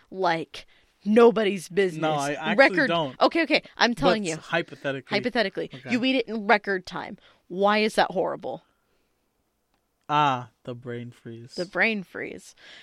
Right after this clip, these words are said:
Speaker 1: And I wasn't actually gonna bring up brain freeze, but I asked a couple people, "What do you wanna know about ice cream?" They're like, "What's up with brain freeze, dude?" And I'm like,
Speaker 2: <laughs> "What's up with brain freeze,
Speaker 1: "I'll tell
Speaker 2: man?"
Speaker 1: you." I found a whole article about it from, like, an actual neuroscientist, which is very cool.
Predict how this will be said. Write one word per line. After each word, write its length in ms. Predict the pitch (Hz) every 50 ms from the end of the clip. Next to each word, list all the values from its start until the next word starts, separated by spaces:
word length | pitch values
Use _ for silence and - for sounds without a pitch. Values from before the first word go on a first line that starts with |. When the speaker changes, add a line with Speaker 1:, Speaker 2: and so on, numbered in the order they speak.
| - _
Speaker 1:
And 300 | - - - 180 185 175
I 100 | - 185 190
wasn't 300 | 180 226 240 285 349 330
actually 240 | 311 302 - - 254
gonna 120 | 254 233 214
bring 220 | 180 202 202 196 202
up 120 | 190 185
brain 240 | - 196 196 190 180
freeze, 180 | - - 156
but 120 | - - 185
I 40 | 180
asked 140 | 196 190
a 20 | -
couple 160 | - 196 185
people, 260 | 190 202 - - - -
"What 100 | - 165
do 60 | 175
you 60 | 180
wanna 160 | 175 180 185 190
know 120 | 190 190
about 160 | 180 175 165
ice 180 | 165 190 196 - _
cream?" 180 | - - 104 101
They're 120 | - 147
like, 280 | 123 143 160 - - - _ _
"What's 160 | - - -
up 80 | 226 220
with 100 | 247 214
brain 280 | - 240 247 302 302
freeze, 340 | 269 277 247 247 220 180 -
dude?" 320 | - 220 254 285 302 302 294 - - - - - - - -
And 140 | 196 208
I'm 40 | 214
like, 220 | 220 233 233 156 - _ _
Speaker 2:
<laughs> 120 | _ _
"What's 160 | - 131 - -
up 80 | 240 -
with 220 | _ _ _ _
brain 240 | - 240 269 277 262
freeze, 140 | - 240 247
Speaker 1:
"I'll 80 | 240 247
tell 300 | 240 202 262 269 254 294
Speaker 2:
man?" 160 | 339 349 330 269
Speaker 1:
you." 260 | 214 190 170 160 160 - - - - - - - _
I 80 | 226
found 280 | 233 - 277 277 311 330
a 100 | 330 294
whole 140 | 254 294 -
article 460 | - 233 277 277 302 277 311 302 277
about 280 | 254 214 214 185 180 170
it 120 | 170 165
from, 160 | - - 208 214
like, 180 | 220 214 -
an 80 | 208 202
actual 420 | 202 214 226 - - - 220 214
neuroscientist, 1200 | 190 175 175 185 220 240 208 170 - - 165 160 156 170 170 156 - - 175 175 165 - - -
which 160 | 180 - -
is 80 | 180 170
very 400 | 175 170 214 277 370 427 302 208
cool. 400 | - - 208 190 170 165 156